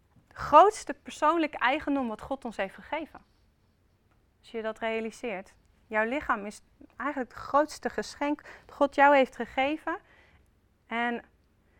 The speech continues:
het is een heel waardevol instrument dat je tot eer van hem mag inzetten. En dat is, eh, ja, het is belangrijk, denk ik, om, om voor jezelf ook over na te denken.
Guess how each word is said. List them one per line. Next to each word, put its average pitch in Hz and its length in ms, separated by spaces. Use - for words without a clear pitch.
het 220 100
is - 80
een 214 60
heel 269 180
waardevol 277 420
instrument 247 600
dat 247 140
je - 100
tot - 240
eer 247 300
van 226 200
hem 220 180
mag 185 140
inzetten. 240 520
En 247 120
dat 294 160
is, 311 200
eh, 269 280
ja, 202 300
het - 120
is - 100
belangrijk, 269 480
denk 240 160
ik, 233 140
om, 233 200
om 226 180
voor 262 140
jezelf 262 380
ook 247 120
over 233 260
na 254 200
te 247 100
denken. 220 480